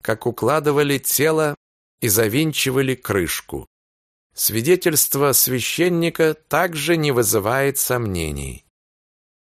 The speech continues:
Он не отходил от гроба, читал отходную, пока покойный был в доме.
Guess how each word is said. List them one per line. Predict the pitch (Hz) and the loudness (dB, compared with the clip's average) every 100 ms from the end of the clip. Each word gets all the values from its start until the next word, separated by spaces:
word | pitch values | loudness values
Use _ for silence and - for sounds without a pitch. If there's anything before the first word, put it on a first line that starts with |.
| - | -4
Он | 151 180 | -2 0
не | 165 | 0
отходил | 160 - 151 147 170 | 0 0 -2 0 2
от | 156 139 | 0 0
гроба, | 127 160 165 82 76 65 _ _ | 0 2 2 0 -4 -6 _ _
читал | - 107 - 165 | -6 -2 0 0
отходную, | 147 - 117 95 107 170 170 156 139 _ - - _ - | 0 -2 -4 -2 0 0 2 0 -4 _ -20 -20 _ -6
пока | 95 151 | -2 0
покойный | 143 117 - 165 156 147 | 0 -2 0 0 2 -2
был | 120 131 139 - | 0 0 0 -4
в | - | -12
доме. | 87 87 80 69 67 | -4 0 0 -4 -10